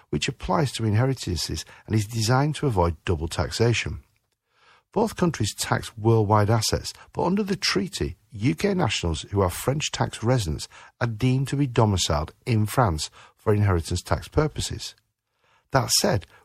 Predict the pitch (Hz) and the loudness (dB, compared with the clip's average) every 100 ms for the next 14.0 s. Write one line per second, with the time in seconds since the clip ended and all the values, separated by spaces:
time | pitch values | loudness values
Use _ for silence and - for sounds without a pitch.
0 | - 117 101 120 127 131 117 131 - 110 | -4 -4 2 2 4 2 0 -4 0 2
1 | 90 - - - - - 85 110 117 104 | 2 -2 -8 -10 -10 -6 -2 -2 0 0
2 | 98 101 - 117 - 110 - 90 85 85 | 2 0 -2 -4 -2 0 0 0 0 -2
3 | 78 76 - 71 - - _ _ _ _ | -4 -4 -4 -6 -10 -16 _ _ _ _
4 | _ - _ _ 143 - 151 - 131 98 | _ -20 _ _ -2 0 -2 -2 0 0
5 | 95 - - - 113 104 - - 120 - | 0 -8 -20 -4 0 0 -2 0 0 0
6 | - 107 95 101 98 110 101 - - - | 0 2 2 2 4 2 0 -4 -6 -6
7 | - 76 76 - - - - 110 110 123 | -6 -6 -8 -12 -12 -4 -2 2 4 4
8 | 139 151 143 - 123 120 113 95 - 76 | 2 0 -4 2 4 6 4 2 0 -6
9 | - - 104 131 151 156 - 85 73 - | -6 -2 0 2 2 0 0 0 0 -6
10 | - _ - 101 - 135 113 92 85 - | -12 _ -8 -4 0 0 2 0 -2 -6
11 | - 151 107 - - - - - 101 98 | 0 0 0 -6 -12 -20 -16 0 2 4
12 | 98 - 131 - 110 104 107 - 113 117 | 2 0 0 2 2 2 2 2 2 2
13 | 107 92 - - - 160 - 82 69 | 2 -2 -4 -4 -4 -2 0 -2 -4